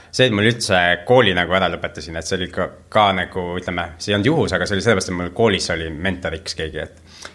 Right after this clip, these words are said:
et kui me peale põhikooli ma läksin Tallinna Politehnikumi, et seal tegelikult ke-, kes nagu, noh, mind toetasid ja, ja, ja igasugu jamasid klaarisid, oli, oli seal, kes oli õppeladirektor tol ajal, Jüri,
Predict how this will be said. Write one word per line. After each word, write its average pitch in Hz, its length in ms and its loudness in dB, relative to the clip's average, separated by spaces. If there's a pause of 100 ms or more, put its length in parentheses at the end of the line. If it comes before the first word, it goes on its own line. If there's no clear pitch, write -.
(160)
et - 80 -18
kui 95 160 0
me 87 140 4 (340)
peale 98 160 0
põhikooli 95 560 2 (240)
ma 90 160 -2
läksin - 160 -6
Tallinna 101 240 2
Politehnikumi, 87 640 -2 (500)
et 85 180 -10
seal 90 220 0
tegelikult 90 480 -2
ke-, 95 160 0 (160)
kes 117 320 2
nagu, 85 300 -2 (840)
noh, 107 140 -4
mind 95 400 -2
toetasid 90 880 0
ja, 85 220 2 (180)
ja, 87 240 -2
ja 90 160 -4
igasugu 95 400 0
jamasid 110 320 0
klaarisid, 85 560 0
oli, 85 260 -4
oli 87 240 -6
seal, 85 300 -4
kes 87 240 -6
oli 92 160 2
õppeladirektor 85 720 0
tol 82 160 -4
ajal, 82 320 0
Jüri, 92 240 2